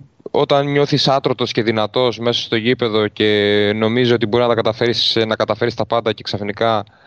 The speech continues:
ε, αυτό το σώμα σου δεν σε, δεν σου το επιτρέπει να το πραγματοποιήσεις, ε,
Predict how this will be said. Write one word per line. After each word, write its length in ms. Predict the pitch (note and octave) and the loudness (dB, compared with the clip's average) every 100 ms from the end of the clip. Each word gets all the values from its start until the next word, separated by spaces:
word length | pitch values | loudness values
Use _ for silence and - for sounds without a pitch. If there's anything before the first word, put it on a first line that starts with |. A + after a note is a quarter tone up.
| _ _ _ _ _ | _ _ _ _ _
ε, 440 | - G2+ G2+ G2+ G2+ | -4 0 2 4 2
αυτό 560 | G2+ - A#2+ A#2 A2 G#2 | 2 0 0 2 2 0
το 100 | A2 | -2
σώμα 360 | - B2 A#2 | 0 0 0
σου 280 | G#2 A2 G#2+ | -4 -4 -4
δεν 200 | G2 A2+ | -2 -4
σε, 440 | A2 - G#2+ G#2 G2+ | -2 0 2 2 2
δεν 140 | A2+ | -2
σου 100 | A2+ | -2
το 60 | B2 | -2
επιτρέπει 440 | G#2+ - A2 A2 | -2 -2 -2 -2
να 120 | G#2+ | -4
το 420 | G2 G2 G2 G2 G2 | -2 0 0 0 0
πραγματοποιήσεις, 840 | G#2 F#2+ F#2+ F#2+ A2 B2+ D#3+ - - _ _ _ _ _ _ - | 0 -2 -2 -2 0 2 0 -4 -10 _ _ _ _ _ _ -2
ε, 880 | B2+ B2+ B2+ B2+ B2+ B2+ B2+ C3 | 0 4 4 4 4 4 4 4